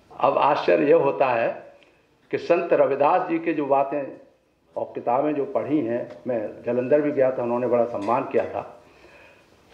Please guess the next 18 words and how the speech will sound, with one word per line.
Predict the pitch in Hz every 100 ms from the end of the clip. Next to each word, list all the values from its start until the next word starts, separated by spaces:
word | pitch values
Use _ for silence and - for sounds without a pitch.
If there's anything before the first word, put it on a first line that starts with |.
| -
मैं | 147
अपना | 160 - 170 170
छोटा | - 196 220 208
सा | - 165
परिचय | 147 143 143
दे | 113 113
दूं | 104 - - _ _ _ _ _
तो | 131
आप | 123 135 -
समझेंगे | 131 135 147 143
कि, | 143 143 123 - - _ _ _ _ -
अ, | 117 117 - - - 120
वास्तव | 135 - 175
में | 170
you | 165
will | 165 170
feel | - 185
proud | 185 156 143 170